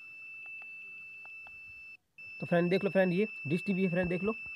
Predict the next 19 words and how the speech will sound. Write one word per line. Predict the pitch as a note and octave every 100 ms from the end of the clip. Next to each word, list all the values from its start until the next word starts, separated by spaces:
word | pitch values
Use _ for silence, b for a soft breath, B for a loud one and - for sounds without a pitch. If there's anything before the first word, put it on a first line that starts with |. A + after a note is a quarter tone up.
| - - - - - - - - - - -
आपके | D3 C#3+
सामने | E3+ E3+ F#3
ये | F3+
डिश | D#3
टीवी। | - F#3 F#3
अभी | D3
मैं | E3+
आपको | D3+ -
इसके | - - - - -
सिग्नल | - F#3 E3+
बता | E3
देता | F3 F3+
हूँ। | F#3+
तो | D#3+
फ्रेंड | F3+ E3
ये |
है | F3+
इसके | E3 F3
सिग्नल, | F3+ F3+